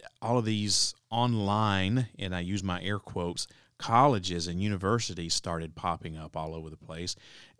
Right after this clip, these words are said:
And, uh, <coughs> excuse me, lo and behold, they started offering degrees in paranormal studies,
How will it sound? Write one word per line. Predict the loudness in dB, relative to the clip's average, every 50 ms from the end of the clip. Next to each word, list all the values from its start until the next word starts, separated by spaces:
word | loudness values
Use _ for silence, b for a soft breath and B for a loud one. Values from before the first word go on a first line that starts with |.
| _ _
And, | -6 -6 -4 -4 -4 -4
uh, | -4 -4 -6 -8 -10 _ _ _
<coughs> | 0 0 2 0
excuse | -4 -4 -6 -10 -8 -6 -6 -4 -4
me, | -6 -8 b b b b b b b b b b b b b _ _ _ _ _ _ _ _
lo | 2 4
and | 4 4
behold, | 4 2 2 2 2 2 2 0 -2
they | -8 -10 -4 -2 0 2 2
started | 2 2 2 0 -2 -2 -2 -4 -4 -4
offering | -4 -4 -2 -4 -4 -4 -4 -4 -4 -4 b b b b b b b b b
degrees | 0 2 2 2 2 2 2 4 4 2 2 0 -2 -4 -4 -6 -6 -6 -4 -4 -4 -6 b b b b b _ _ _ -4
in | -2 0 2 2 2 0 -2 -4 -6 _ _ _ _ _ _ _ _ _ -12 -6
paranormal | -4 -4 -2 -2 -2 -2 -2 -2 -2
studies, | -2 -2 -2 -4 -4 -4 -6 -6 -8 -8